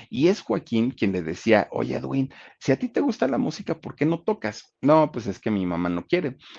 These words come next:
No, mi mamá no me deja y mi mamá es... y mi mamá lo otro". "Bueno, pues eso es lo que dice tu mamá. Mira, no descuides tu escuela, pero sí dedícate también a tocar la guitarra". "¿Por qué? Porque si quieres nos vamos a tocar a los camiones, vamos a sacar un dinerito".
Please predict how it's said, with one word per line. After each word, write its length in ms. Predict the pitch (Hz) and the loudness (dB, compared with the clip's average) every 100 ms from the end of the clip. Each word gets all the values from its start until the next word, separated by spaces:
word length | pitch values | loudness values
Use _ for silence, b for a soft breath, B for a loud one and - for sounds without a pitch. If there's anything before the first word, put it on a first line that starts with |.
| B | B
No, 160 | 92 123 | 2 4
mi 140 | 127 | 4
mamá 240 | 98 90 104 | 4 4 4
no 120 | 107 | 4
me 160 | 101 | 4
deja 420 | 90 127 160 160 131 | 4 4 4 0 -2
y 60 | |
mi 100 | 104 | -4
mamá 320 | 82 78 90 | -6 -4 -2
es... 220 | 127 170 170 _ _ _ _ - | -2 -4 -8 _ _ _ _ -12
y 40 | 123 | -6
mi 80 | 92 | -4
mamá 180 | 82 | -4
lo 100 | 80 | -6
otro". 120 | 85 - | -8 -8
"Bueno, 680 | 85 90 123 139 156 127 - B B B | -4 0 2 4 4 2 -2 B B B
pues 160 | - 120 | -4 -4
eso 160 | 123 | -2
es 60 | 190 | 2
lo 120 | 240 | 2
que 120 | 240 127 | 4 2
dice 280 | 131 190 | 2 0
tu 160 | 190 107 | -2 -2
mamá. 400 | 87 82 98 143 | -2 0 0 2
Mira, 280 | 151 127 98 B B | 4 6 4 B B
no 180 | 120 202 | 4 4
descuides 580 | 220 190 - 190 196 - | 4 2 2 2 2 0
tu 80 | 104 | -4
escuela, 480 | - 143 170 135 - | 0 4 6 4 2
pero 180 | 90 | -2
sí 160 | 80 - | -4 -2
dedícate 460 | 131 127 - 110 87 | -2 -2 -4 -6 -8
también 320 | 92 82 95 | -10 -4 -2
a 60 | 101 | -2
tocar 280 | 80 82 85 | -4 -4 -2
la 100 | 92 | -2
guitarra". 400 | 98 131 120 - | -2 -2 -2 -4
"¿Por 160 | 82 | -4
qué? 220 | - 147 B B B | 2 2 B B B
Porque 420 | - 104 117 - _ | -4 -4 -4 -8 _
si 360 | 208 - 117 - | -14 -6 -6 2
quieres 260 | 165 170 | 4 6
nos 120 | 160 107 | 4 2
vamos 240 | 135 143 | 0 0
a 40 | |
tocar 280 | - - 107 | -6 -4 -2
a 60 | 131 | 0
los 160 | 104 - | -2 -6
camiones, 580 | 78 90 143 170 170 156 | -6 0 2 2 0 0
vamos 280 | 127 131 | 0 0
a 40 | 98 | -4
sacar 320 | - - 101 | -6 -2 0
un 120 | 120 | 2
dinerito". 540 | 123 143 175 220 - | 2 2 2 0 -6